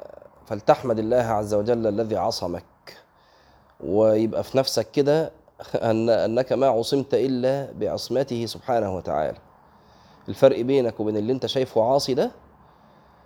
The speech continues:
أنك في العصمة وأنه خلي إلى نفسه بس، مش أكتر.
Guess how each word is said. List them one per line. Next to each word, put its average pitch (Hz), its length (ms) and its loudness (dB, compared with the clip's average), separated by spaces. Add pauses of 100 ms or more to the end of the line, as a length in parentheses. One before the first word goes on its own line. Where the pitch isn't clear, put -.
(240)
أنك 131 280 2
في 127 120 2
العصمة 170 640 0 (680)
وأنه 151 640 2
خلي 131 560 2
إلى 120 160 2
نفسه - 340 -4 (140)
بس، 135 440 0
مش 135 160 -2
أكتر. - 580 -4